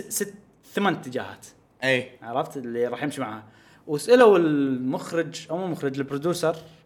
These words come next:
Speaker 1: منتج اللعبة، قالوا له: "ليش ما غيرت، خليت الحركة smooth، تم-، يمشي عادي؟" يقول: "إذا غيرت لازم أغير البازلز، أغير الديزاين مال الجيم."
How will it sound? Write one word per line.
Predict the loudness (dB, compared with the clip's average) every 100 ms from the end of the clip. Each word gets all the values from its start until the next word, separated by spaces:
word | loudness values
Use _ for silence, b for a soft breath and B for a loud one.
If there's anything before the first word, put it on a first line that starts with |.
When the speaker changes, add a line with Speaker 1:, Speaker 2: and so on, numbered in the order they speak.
| -10
Speaker 1:
منتج | -8 -6 0
اللعبة، | 0 2 -2 -2
قالوا | 0 2
له: | 2
"ليش | 2 -2 -6 -14 -12 -6
ما | -2
غيرت، | 0 2 2 -2
خليت | -2 -2 -4
الحركة | -8 -8 -8
smooth، | -8 -8 -10 -16 -14
تم-، | -12 -12
يمشي | -12 -10
عادي؟" | -6 -6 -6 B B B
يقول: | 0 2
"إذا | 4 4
غيرت | 8 10 8 6 4
لازم | 4 4 0
أغير | 2 2 2
البازلز، | 4 4 4 0
أغير | 0 0 0 -2
الديزاين | -4 0 2 2
مال | 0 -2
الجيم." | -2 -2 -2